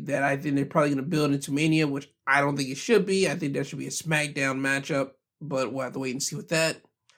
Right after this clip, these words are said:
Uh, Logan Paul, he'll be returning to SmackDown next week, so I can expect the Randy Orton, Logan Paul, and probably Kevin, Kevin Owens,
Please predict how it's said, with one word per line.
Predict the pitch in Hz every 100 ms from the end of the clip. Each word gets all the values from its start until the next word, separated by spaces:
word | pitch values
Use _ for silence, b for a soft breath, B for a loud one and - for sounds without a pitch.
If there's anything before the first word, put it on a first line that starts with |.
| b b b
Uh, | 131 135
Logan | 139 143 151 143
Paul, | 151 147 151 139
he'll | 139
be | 131 131
returning | 131 139 123 160 160 156
to | 151
SmackDown | 160 147 139 131 127
next | 131 135
week, | 165 175 170
so | - 117
I | 135
can | 131
expect | 143 - 139 104 -
the | 113
Randy | 139 147 139
Orton, | 135 131 131 131
Logan | 131 135 139
Paul, | 160 139 131
and | 127
probably | 151 147 127 127
Kevin, | 156 135 127 127 123 -
Kevin | 165 127 135
Owens, | 147 143 147